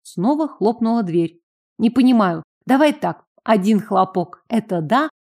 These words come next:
а два — нет. Понятно? Хлопок. Один. Стал быть, понятно.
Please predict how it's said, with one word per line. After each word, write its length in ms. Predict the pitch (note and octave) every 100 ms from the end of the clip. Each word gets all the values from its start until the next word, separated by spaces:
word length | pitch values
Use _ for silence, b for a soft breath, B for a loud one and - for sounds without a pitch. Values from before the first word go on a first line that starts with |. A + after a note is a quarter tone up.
| _
а 160 | F#3 F#3
два — 360 | E3+ B3 E4+ - -
нет. 360 | F#3 A3+ A3+ _ _ _ _ -
Понятно? 600 | A#3 F4+ F#4+ G3 D#3+ _ _ _ _ _
Хлопок. 640 | - G#3 D#4+ - G3+ - _ _ _ _ -
Один. 500 | G#3 G3+ F3+ F3 E3+ _ _
Стал 320 | - F#3 G#3+
быть, 200 | G#3 A3
понятно. 600 | G3+ G3 E3+ - F3 E3